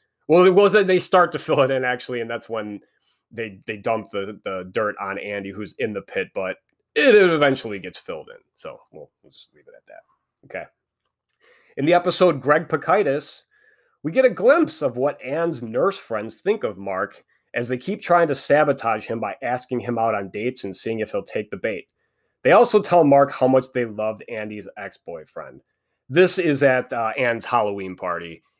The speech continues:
And, yeah, her nurse friends, they keep going up. They're like, "Hey, uh," you know, like, one after another, literally. It's like, "Hey, you wanna go back to my place and, uh, we'll, we'll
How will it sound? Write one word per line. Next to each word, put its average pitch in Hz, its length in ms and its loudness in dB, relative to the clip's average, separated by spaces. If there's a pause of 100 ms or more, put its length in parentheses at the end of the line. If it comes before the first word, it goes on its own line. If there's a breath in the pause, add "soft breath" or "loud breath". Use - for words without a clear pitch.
(120)
And, 101 340 -4
yeah, 107 180 -2
her 117 160 -2
nurse 113 260 -2
friends, 101 320 -4
they 107 120 -6
keep - 240 -12
going 101 220 0
up. 101 100 -4
They're 104 100 -4
like, 98 120 -4
"Hey, 175 260 2
uh," 104 420 -4
you 120 80 -4
know, 113 160 0
like, 135 140 2
one 160 280 6
after 139 360 2
another, 110 340 -2
literally. 101 420 -4
It's 95 160 -10
like, 98 120 -6
"Hey, 170 280 -8
you 107 80 -10
wanna 104 120 -6
go 101 100 -4
back 107 180 -4
to 95 60 -18
my 92 220 -6
place 139 420 -6
and, 95 160 -6
uh, 90 180 -8
we'll, 90 200 -14
we'll 95 220 -16